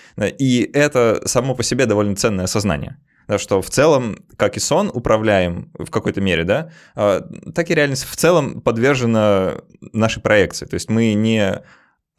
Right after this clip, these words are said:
от-, от-, мы не отражаем реальность, как она есть, а мы ее как бы немножко преображаем, да, то есть это не reflection, а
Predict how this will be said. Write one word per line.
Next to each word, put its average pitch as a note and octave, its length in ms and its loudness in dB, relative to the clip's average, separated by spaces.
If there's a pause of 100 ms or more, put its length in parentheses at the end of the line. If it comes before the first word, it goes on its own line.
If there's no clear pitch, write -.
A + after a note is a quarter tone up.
от-, G#2+ 200 0
от-, - 260 0
мы G2 560 -4
не A2 140 2
отражаем A#2 460 0
реальность, G2+ 280 2
как - 160 -6
она F#2+ 120 0
есть, F2+ 360 -2
а G2+ 80 0
мы B2 140 0
ее A2+ 640 2 (280)
как G#2+ 140 -12
бы G#2 60 -2
немножко G2 260 -2
преображаем, F2+ 580 0
да, F2+ 100 -2
то - 80 -14
есть - 100 -10
это F#2+ 160 -4
не F#2+ 380 -4
reflection, G2+ 540 -2
а F#2+ 400 -4